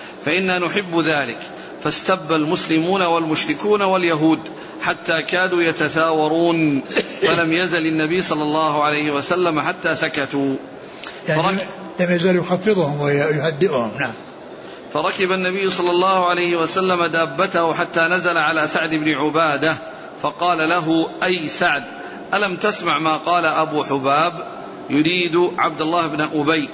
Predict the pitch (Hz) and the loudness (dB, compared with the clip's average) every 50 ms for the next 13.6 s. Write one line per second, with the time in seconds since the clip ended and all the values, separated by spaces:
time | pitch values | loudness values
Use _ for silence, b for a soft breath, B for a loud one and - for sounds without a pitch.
0 | - - 180 180 156 175 185 185 180 175 185 190 165 180 175 170 170 180 180 180 | -2 2 2 2 4 2 2 2 2 -2 -4 -6 -4 -2 -2 -2 -2 -2 -2 -2
1 | 170 175 165 160 - 196 196 165 156 156 147 135 123 123 120 113 113 - - - | -2 0 -2 -2 0 0 0 0 0 0 -2 -2 -4 -6 -8 -8 -10 -14 -16 -16
2 | - - - - - - - - - - 147 151 160 165 165 165 160 156 156 156 | -16 -16 -16 -16 -16 -16 -16 -16 -10 -6 -4 -2 -2 -2 -2 -2 0 0 0 -2
3 | 147 151 160 156 165 160 165 160 165 170 160 165 156 156 151 147 139 - 175 170 | -2 -2 0 0 2 2 2 0 0 0 0 0 0 0 0 0 0 0 0 0
4 | 165 156 147 143 160 190 202 185 175 170 165 160 185 196 160 156 156 160 160 - | 0 0 0 0 2 2 2 2 0 -2 -2 0 0 0 0 0 -2 -2 -2 -4
5 | - - - - - - - - - 190 185 180 185 175 190 196 190 185 185 185 | -12 -14 -14 -14 -14 -14 -16 -6 0 0 2 2 2 2 2 2 4 4 4 4
6 | 202 226 240 233 220 202 180 196 185 147 147 131 110 - - - - - 165 151 | 4 4 4 4 2 2 2 0 -2 -2 -4 -8 -8 -10 -14 -14 -10 -8 -8 -8
7 | 135 - - - - - - - - - - - B B B B B B B B | -8 -10 -12 -16 -16 -16 -16 -16 -16 -16 -14 -14 B B B B B B B B
8 | B - - 143 160 170 170 160 - 202 180 190 180 185 180 180 180 175 175 170 | B -6 -2 0 2 2 2 0 2 0 0 2 0 0 2 2 2 4 2 2
9 | 160 - 185 185 180 175 170 170 175 175 180 175 170 156 151 - - 180 151 120 | 0 2 0 2 2 2 2 2 2 4 4 2 2 0 0 0 0 0 0 0
10 | 135 - - 156 131 135 180 180 156 151 156 156 165 165 156 - - - 156 156 | -4 -2 -2 0 2 2 2 2 2 2 2 2 2 2 0 -4 -2 0 0 0
11 | 143 - - - - - B B B B B B - - 170 175 175 165 160 156 | 0 -2 -8 -10 -12 -12 B B B B B B -4 -2 0 0 0 0 0 0
12 | 151 147 143 139 143 - 165 170 165 160 - 160 156 160 170 170 160 147 151 156 | 0 2 0 0 0 0 0 0 0 0 0 0 2 2 2 2 2 2 2 2
13 | 160 160 156 147 131 131 135 - 165 170 147 135 - | 2 2 2 2 2 0 0 2 2 2 2 0 -4